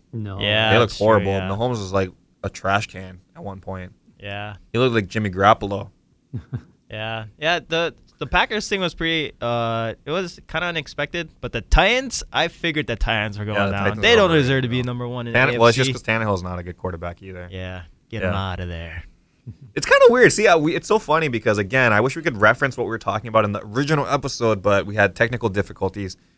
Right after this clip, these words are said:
Speaker 3: We're talking a lot about video games, though, and how that's, like, how we're all friends and stuff. But for some weird reason, we all know football.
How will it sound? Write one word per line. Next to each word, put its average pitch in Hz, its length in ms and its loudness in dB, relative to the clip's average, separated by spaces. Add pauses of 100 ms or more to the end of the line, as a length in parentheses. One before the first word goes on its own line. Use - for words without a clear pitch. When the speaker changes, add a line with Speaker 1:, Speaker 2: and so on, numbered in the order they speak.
(100)
Speaker 3:
We're 107 60 0
talking 123 240 6
a 113 60 4
lot 110 200 8
about 110 220 6
video 98 240 2
games, 90 300 -6
though, 95 140 0
and 92 100 -4
how 95 140 2
that's, 95 280 0
like, 98 120 -2
how 95 160 0
we're 92 260 -2
all 95 220 0
friends 95 300 -4
and 104 80 -10
stuff. 120 260 2 (280)
But 120 120 4
for 143 120 6
some 151 320 2
weird 127 240 2
reason, 120 520 -4
we 117 140 2
all 123 240 6
know 117 240 6
football. 92 520 -2